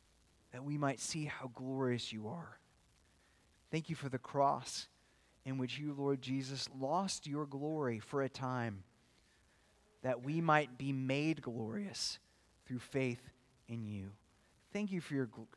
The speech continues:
for your grace. We're undeserving of any of this. Teach us, Lord, to pray.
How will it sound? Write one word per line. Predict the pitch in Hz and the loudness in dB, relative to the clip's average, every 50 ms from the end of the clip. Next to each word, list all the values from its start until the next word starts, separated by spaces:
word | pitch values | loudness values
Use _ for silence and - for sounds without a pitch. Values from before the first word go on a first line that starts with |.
| - | -18
for | - - | -8 -4
your | 147 139 127 | -2 -2 -2
grace. | 123 131 135 139 139 123 113 - - - 131 147 160 - 165 | 0 0 2 4 4 2 0 -2 -6 -8 -8 -16 -18 -14 -6
We're | 165 180 185 - | -4 -2 0 2
undeserving | 202 233 233 226 226 220 180 180 185 208 220 196 151 127 | 2 2 4 4 2 2 2 2 2 2 4 2 2 0
of | 123 117 - - - - | 0 -2 -4 -8 -10 -6
any | 220 233 226 202 | -4 0 0 0
of | 156 113 101 | 0 0 -2
this. | 101 101 - - - - _ _ _ _ _ _ _ _ _ _ _ _ _ _ _ _ _ _ _ _ _ | -6 -8 -10 -14 -20 -20 _ _ _ _ _ _ _ _ _ _ _ _ _ _ _ _ _ _ _ _ _
Teach | - - - - 190 180 - | -12 -10 -6 -4 -4 -2 0
us, | 165 135 - - 139 | 0 0 0 -2 -2
Lord, | 127 120 120 117 110 107 110 - _ _ _ _ _ _ - - | 0 2 2 2 2 0 -2 -8 _ _ _ _ _ _ -8 -4
to | 127 113 | -4 -4
pray. | - - 117 107 107 101 95 95 | -4 -2 -4 -2 -2 -2 -4 -6